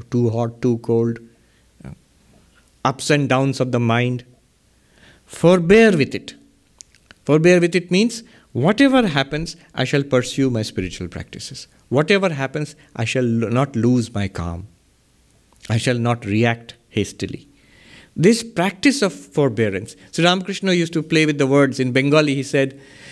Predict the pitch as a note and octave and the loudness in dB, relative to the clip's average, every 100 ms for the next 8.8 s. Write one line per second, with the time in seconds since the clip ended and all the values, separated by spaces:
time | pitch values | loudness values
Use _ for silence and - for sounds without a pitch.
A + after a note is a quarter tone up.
0 | - - A#2+ A#2 A#2 A#2 - - _ _ | -14 -4 -2 0 0 -2 -8 -14 _ _
1 | _ _ _ _ _ _ - - E3+ D#3+ | _ _ _ _ _ _ -6 0 2 4
2 | E3 D#3+ - D3 D3 C#3+ - C3+ - - | 2 0 -2 0 0 -2 0 0 0 -4
3 | - _ - - - - - - - C3+ | -20 _ -20 -20 -20 -20 -20 -12 -4 -4
4 | - D3 D3 D3 D3 C3+ C3 C#3+ C#3+ C#3 | 0 0 2 4 2 4 2 2 0 2
5 | C#3+ B2 A#2+ A#2+ G2+ - - - _ - | 0 0 0 0 -2 -4 -14 -20 _ -4
6 | A#2+ A2+ A2+ - A#2+ C3+ C#3 D3+ D3 - | 0 0 0 -2 0 0 0 -2 -4 -6
7 | - D#3+ A#2+ - - _ _ _ _ _ | 0 2 2 -4 -18 _ _ _ _ _
8 | C3 B2+ D3 D#3 D#3+ F3+ F3 - | -6 -2 0 0 -2 -2 -2 -8